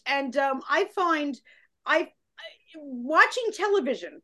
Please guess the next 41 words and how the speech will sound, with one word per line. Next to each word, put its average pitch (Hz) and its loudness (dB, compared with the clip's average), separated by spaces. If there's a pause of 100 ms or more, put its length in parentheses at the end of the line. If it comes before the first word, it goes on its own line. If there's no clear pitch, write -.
(120)
for 277 0
example, 214 0
since 254 -8
Winona 262 -2
has 247 2
us 233 -2
equating, 247 -2
you 233 -6
know, 226 -4
querying 254 -4
with 226 -4
Netflix, 262 -4 (360)
nowadays, 320 2 (140)
it 285 -6
used 453 8
to 403 2
be 311 8 (220)
you 359 6
turned 370 0
on 339 4
the 320 0
T 339 2
V, 294 2
you 262 -2
flipped - -4
around 262 0
the 254 -4
channels, 240 0
and 233 -4
you 240 -4
watched 247 -2
what 240 -6
you 247 -6
watched. - -2 (320)
Nowadays, 330 4
you 277 -2
have 294 0
to 294 -6
kind 302 -2
of 269 -2
say, 294 0